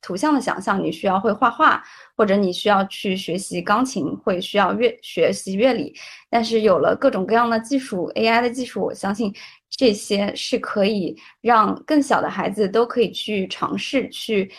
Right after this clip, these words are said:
怎么样去用这些新的技术来实现他们的想法。这个也跟我们过去讲的这个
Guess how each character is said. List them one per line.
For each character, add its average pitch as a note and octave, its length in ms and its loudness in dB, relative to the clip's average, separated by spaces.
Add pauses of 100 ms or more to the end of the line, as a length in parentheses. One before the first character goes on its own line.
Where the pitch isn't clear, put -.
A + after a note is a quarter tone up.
(280)
怎 E3+ 140 0
么 D3+ 80 2
样 G3+ 260 2
去 F3+ 400 -4 (100)
用 F#3+ 280 0
这 G#3 100 -4
些 G3+ 160 -4
新 A#3 220 -4
的 A#3 80 -2
技 A3+ 160 -6
术 G#3+ 140 -6
来 E3 100 -2
实 G3 160 -6
现 A3+ 140 -2
他 B3 120 -2
们 C4 100 6
的 B3+ 80 2
想 A#3+ 300 -4
法。 - 260 -2 (280)
这 - 120 -4
个 C4+ 120 6
也 G#3 200 4
跟 B3+ 220 4
我 B3 100 4
们 E3+ 260 -2
过 D4 180 2
去 D4 340 -4
讲 - 340 0
的 F3 140 0
这 G3+ 160 2
个 F#3 180 2